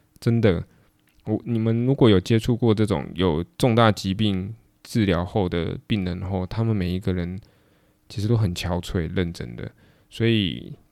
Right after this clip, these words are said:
体检的重要性，我摆在第一个优先级。它不是陷阱，但是它是一个大家很想省钱的地方。哦，所以对我来说，这个东西不能省。OK，好，第二个点呢，第二个叫做打折商品。大家有没有常常去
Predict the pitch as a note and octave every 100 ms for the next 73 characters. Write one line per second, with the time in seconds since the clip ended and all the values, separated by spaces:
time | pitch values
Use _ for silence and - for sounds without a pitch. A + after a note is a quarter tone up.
0 | _ - A#2+ G#2 F2 G2 F#2 F2+ F#2 D#2
1 | F2+ F2+ F2 F#2 G2+ F2+ E2+ E2+ F2 F2+
2 | F2+ - - C3 G#2+ A2+ A#2+ D#2+ - A1+
3 | A#2+ B2 A#2+ - A2 - A2+ G2+ F#2+ G#2
4 | G#2 G2 G2 G2 - F2 - D#2+ E2+ F#2
5 | F2 - F#2 _ _ _ _ _ A2 F#2
6 | - - - - - E3 D3 D#3 A2 G2
7 | G2 G#2+ G#2+ - _ _ _ - A#2 A2
8 | G#2 G2+ G#2+ F#2 F2 - A#1+ - - -
9 | F2 E2+ - _ _ - B1+ - _ F3+
10 | F3+ B2 - D#2 B1 E2+ A2+ - _ -
11 | D3 A#2+ G2+ - - _ - B2 B2 G#2+
12 | E2+ D#2 E2+ F2 F#2 F#2+ F#2 - _ _
13 | _ _ _ _ _ _ _ _ - -
14 | E3 D3+ A#2+ A#2 G#2 G2 G2+ A#2+ A2